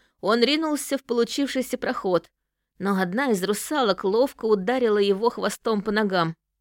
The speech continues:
Всерьёз драться с ними никто не собирался. Для любого мужчины драка с женщиной — последнее дело,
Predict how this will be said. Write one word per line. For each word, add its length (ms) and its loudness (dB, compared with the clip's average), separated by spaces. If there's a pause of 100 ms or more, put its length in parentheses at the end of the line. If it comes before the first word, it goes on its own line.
(400)
Всерьёз 440 2
драться 420 0
с 140 -6
ними 240 0
никто 300 -2
не 100 0
собирался. 600 -4 (680)
Для 140 -2
любого 400 2
мужчины 640 -2 (220)
драка 360 0
с 60 -4
женщиной — 760 -2
последнее 540 -2
дело, 340 -2